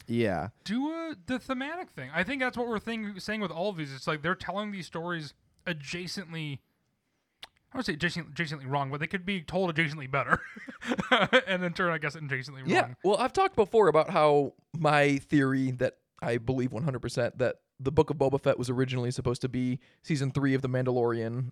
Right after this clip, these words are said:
Speaker 3: and season three of The Mandalorian was originally supposed to be season four, and that the Mandalorian character would be a different title character after season two, because season two is the end of Din Djarin's story arc for all intents and purposes, and then season three would be Mandalorian, and season four would be Bo-Katan,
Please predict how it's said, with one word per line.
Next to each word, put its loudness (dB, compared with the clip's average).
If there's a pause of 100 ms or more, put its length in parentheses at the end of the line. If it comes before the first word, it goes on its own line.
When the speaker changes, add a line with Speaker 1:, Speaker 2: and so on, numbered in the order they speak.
Speaker 3:
and -2
season 0
three 0
of -2
The -4
Mandalorian -2
was -6
originally -2
supposed -8
to -14
be -6 (240)
season -4
four, 8
and 0
that -2
the -2
Mandalorian 4
character 0 (400)
would 2
be 4
a 2
different -2
title -2
character -2
after -4
season -8
two, -4
because -8
season -4
two 0
is -2
the -6
end -6
of -12
Din -4
Djarin's 0
story -6
arc -4
for -4
all -2
intents -8
and -10
purposes, -8 (260)
and -2
then 2
season -2
three 2
would 0
be -2
Mandalorian, 0
and -6
season -10
four 2
would 0
be -10
Bo-Katan, -6